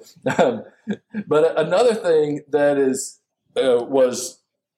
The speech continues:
you know, they, they recognize the importance of keeping the government small, which means you, you don't spend money you don't have, right? That, that all of that is important, because that's,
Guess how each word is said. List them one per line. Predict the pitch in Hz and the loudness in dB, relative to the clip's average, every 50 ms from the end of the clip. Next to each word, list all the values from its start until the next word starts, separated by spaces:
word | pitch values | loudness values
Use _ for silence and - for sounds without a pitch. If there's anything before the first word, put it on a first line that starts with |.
| _ _ _ _ _ | _ _ _ _ _
you | - 135 | -4 -2
know, | 131 120 | 0 0
they, | 135 139 151 156 147 135 | 2 2 2 2 0 -2
they | - - - 139 139 143 | -4 -2 0 0 2 2
recognize | 139 143 160 170 175 170 170 147 143 139 131 127 127 127 123 117 | 2 2 2 0 0 0 -2 -2 0 2 2 2 2 2 0 -2
the | - 127 127 | -2 -4 -2
importance | 120 113 - - 147 151 151 - 127 - | -2 -4 -4 0 0 0 0 0 -2 -6
of | 131 110 - | -6 -4 -2
keeping | - 151 147 147 147 139 | -2 -2 0 0 0 0
the | 131 123 | 0 0
government | 113 135 127 123 123 120 113 107 - - | 2 2 2 2 2 0 -2 -4 -6 -6
small, | - - 131 120 120 117 110 101 95 95 - - _ _ _ _ _ _ | -6 -2 0 2 4 4 4 4 2 0 -2 -6 _ _ _ _ _ _
which | - 113 123 113 - - 120 | -2 0 0 0 0 -2 0
means | 131 131 131 131 131 131 123 - - - _ _ _ _ _ | 0 2 2 2 0 0 -2 -2 -4 -6 _ _ _ _ _
you, | 110 113 120 120 117 113 117 - - | -2 0 0 2 0 0 -2 -4 -4
you | - 107 110 110 101 - _ - | -2 0 0 0 -2 -6 _ -2
don't | - 123 123 135 139 135 - | 0 2 2 2 0 -2 -4
spend | - - - 139 139 143 147 147 143 139 - - | -4 0 2 2 2 4 2 2 0 -4 -4 -4
money | 120 127 135 147 156 160 156 | 0 0 2 2 2 0 0
you | 156 160 160 | 0 0 0
don't | 156 160 165 165 - | 2 2 2 0 -2
have, | - 170 165 151 107 76 - - - - - | -2 -2 -2 -2 -4 -6 -8 -12 -18 -10 -6
right? | 113 113 113 117 - - | -2 -2 0 0 -2 0
That, | - 117 110 110 110 - - - _ _ _ - | 0 0 0 0 -2 -6 -18 -20 _ _ _ -2
that | 110 113 113 | 0 0 0
all | 113 117 131 135 160 175 170 | 2 2 2 4 4 4 2
of | 156 - | 2 2
that | 135 131 131 127 117 117 | 2 2 2 2 0 -2
is | 120 113 | -4 -4
important, | 117 110 - 143 147 127 107 98 | -4 -2 0 0 0 0 0 -4
because | 98 - 107 98 - | -4 -2 -2 -2 2
that's, | 113 117 127 135 131 - - - - - | 2 2 2 2 0 -4 -12 -12 -14 -18